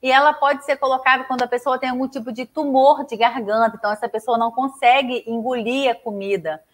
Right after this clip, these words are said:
Isso pode ser colocado quando a pessoa tem algum tipo de paralisia cerebral, quando tem algum tipo de A V C,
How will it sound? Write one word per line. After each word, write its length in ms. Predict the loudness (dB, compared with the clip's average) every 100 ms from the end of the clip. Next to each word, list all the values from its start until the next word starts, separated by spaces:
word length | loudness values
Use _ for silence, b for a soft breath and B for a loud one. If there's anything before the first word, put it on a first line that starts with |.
| b b -8
Isso 200 | -6 -2
pode 300 | 0 0 0
ser 120 | -4
colocado 460 | 0 0 4 2 2
quando 140 | -4
a 60 | -2
pessoa 320 | -4 -2 -4
tem 100 | -4
algum 140 | -6
tipo 240 | -8 -12 -12
de 80 |
paralisia 720 | -2 2 2 0 -6 -6 -4 -4
cerebral, 840 | -4 -2 -2 0 4 6 4 2 -6 b b b _
quando 240 | -2 -2
tem 220 | -4 -2
algum 260 | 0 -2 -6
tipo 320 | -6 -10 -10
de 120 | 0
A 100 | 2
V 220 | 4 0 -2 -2
C, 480 | 4 4 4 -4 -20